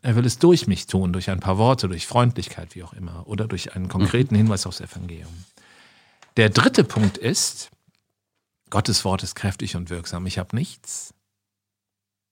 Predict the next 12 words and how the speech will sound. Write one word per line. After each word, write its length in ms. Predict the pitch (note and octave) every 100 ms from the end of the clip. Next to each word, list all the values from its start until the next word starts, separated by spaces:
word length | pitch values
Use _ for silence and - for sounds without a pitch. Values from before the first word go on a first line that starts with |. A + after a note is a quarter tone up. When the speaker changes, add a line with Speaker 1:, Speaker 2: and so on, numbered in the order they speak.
| _ _
Speaker 1:
was 140 | G#2+
ich 100 | F#2+
bringen 240 | G#2+ G#2+ A#2
könnte, 240 | A2 A2+
aber 160 | G2+ F#2+
Gottes 340 | G2 F#2 -
Wort, 240 | G2+ A2+
das 120 | A2+ A2
Evangelium 520 | G#2 G#2 G#2+ G#2 F#2
habe 240 | F2+ F2
ich. 340 | - - - -
Speaker 2:
Mhm. 140 | F#2